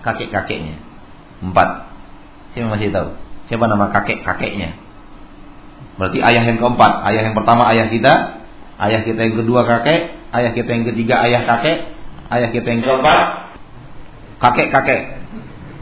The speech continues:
Ayah kita yang kelima,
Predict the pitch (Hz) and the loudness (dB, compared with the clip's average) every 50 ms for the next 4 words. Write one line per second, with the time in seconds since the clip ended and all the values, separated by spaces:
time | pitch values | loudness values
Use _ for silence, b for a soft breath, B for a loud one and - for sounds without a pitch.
0 | - - - - - - - - - - - - - - - - - - - - | -16 -14 -14 -12 -12 -12 -12 -10 -12 -12 -12 -12 -14 -16 -16 -16 -16 -14 -14 -8
1 | - - - - - - - - - - - - - - - - - - - - | -6 -6 -6 -6 -8 -12 -16 -18 -16 -14 -12 -12 -12 -12 -14 -16 -16 -14 -16 -16
2 | - - - - - - - - - - - - - - - - - - - - | -16 -16 -18 -20 -20 -20 -20 -20 -18 -16 -14 -10 -8 -8 -8 -10 -12 -14 -12 -10
3 | - - - - - - - - - - - - - - - - - - - - | -8 -8 -8 -8 -6 -4 -2 -2 -2 -4 -6 -8 -10 -10 -12 -12 -10 -8 -4 -2
4 | - - - - - - - 107 120 127 123 139 131 135 135 135 127 139 139 135 | -2 -2 -2 -4 -6 0 2 4 4 4 4 2 2 2 2 4 4 6 4 6
5 | 135 143 156 165 | 6 6 6 6